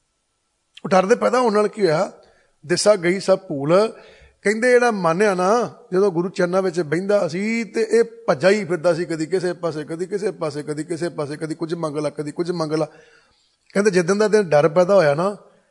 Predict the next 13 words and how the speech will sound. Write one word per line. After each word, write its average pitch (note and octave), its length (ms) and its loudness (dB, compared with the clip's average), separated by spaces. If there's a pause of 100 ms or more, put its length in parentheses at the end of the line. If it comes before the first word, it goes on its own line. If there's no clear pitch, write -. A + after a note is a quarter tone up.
(420)
ਇਹਨੂੰ F#3+ 160 -4
ਸਭ F3+ 180 0
ਦੀਆਂ G3+ 100 0
ਦਿਸ਼ਾ D#3 240 -2
ਹੀ G#3 60 0
ਭੁੱਲ F3 240 -2
ਗਈਆਂ। A2 240 -10 (800)
ਤੇ G3 80 -2
ਮੈਂ G#3+ 140 0
ਜਾਣਾ F#3+ 240 2
ਕਿਹੜੇ A#3+ 180 2
ਪਾਸੇ F3 320 0
ਆ? B2 60 -8